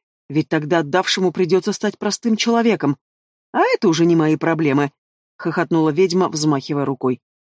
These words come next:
"Схватить!" крикнул я страже, чувствуя, как с головы до самых пят потянулась тягучая жижа ведьмовского проклятия.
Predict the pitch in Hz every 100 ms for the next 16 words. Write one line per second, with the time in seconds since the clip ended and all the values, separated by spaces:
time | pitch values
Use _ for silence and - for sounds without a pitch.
0 | _ _ _ _ _ _ _ - - 214
1 | 233 294 220 - _ _ _ _ - 254
2 | 262 208 190 180 165 226 262 208 202 -
3 | 247 - 202 190 165 147 170 180 226 185
4 | 175 175 175 - 262 254 190 - 190 208
5 | 196 - _ _ - - 156 254 - 220
6 | 180 196 185 190 - 147 185 160 165 -
7 | - 147 131 131 127 113 - 113